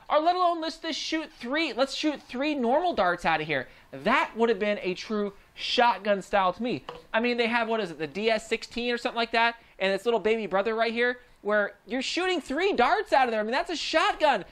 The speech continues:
This is a shotgun. Let's shoot three darts. But I get it. They're probably acting like these are slugs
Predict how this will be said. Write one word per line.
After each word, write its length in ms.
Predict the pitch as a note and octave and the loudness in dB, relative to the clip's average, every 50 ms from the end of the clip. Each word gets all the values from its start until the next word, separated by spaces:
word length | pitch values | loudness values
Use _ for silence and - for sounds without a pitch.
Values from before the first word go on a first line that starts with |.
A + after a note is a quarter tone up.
| - - | -18 -6
This 160 | - E4 F4+ F#4+ | -4 -2 -2 -2
is 60 | G4+ _ - | -4 _ -6
a 40 | - | -8
shotgun. 540 | - - F4+ F#4+ G4 D#4 - D4+ B3+ A#3 B3+ | -2 0 0 0 0 0 0 -2 -2 0 -2
Let's 180 | E4+ F4 - | -6 -8 -8
shoot 440 | - - - E4+ G#4+ G#4+ F4 - - _ - _ _ _ _ _ | -10 -8 -6 -4 -2 -2 -4 -6 -10 _ -20 _ _ _ _ _
three 240 | - D4+ G4 G#4 F#4+ | -6 -4 -2 -2 0
darts. 420 | D#4 F4 F4+ F#4 E4+ G#3+ - - - - - - - | 2 4 4 4 2 -2 -6 -10 -20 -20 -20 -12 0
But 100 | C4+ C4+ | 2 4
I 100 | D4 C#4+ | 4 4
get 180 | A3+ A#3 C4+ B3 | 4 2 2 2
it. 100 | A3 - | 2 2
They're 120 | G#3+ G#3+ | 0 -2
probably 320 | - C4 C4 C#4 C4+ A#3 | 0 0 0 0 0 -4
acting 340 | - F#3+ G3 G#3+ - A3 G#3 | -2 -2 -2 -2 -4 -6 -6
like 200 | G3 F3+ F3 - | -6 -6 -6 -6
these 180 | F#3 F#3+ F#3+ E3+ | -6 -8 -6 -6
are 80 | D3+ | -6
slugs 720 | C3+ - - - D3+ C#3+ D3+ D#3+ F3+ G3 G#3 A#3 - - - | -8 -10 -16 -14 -8 -4 -2 -2 -2 -4 -6 -12 -16 -18 -20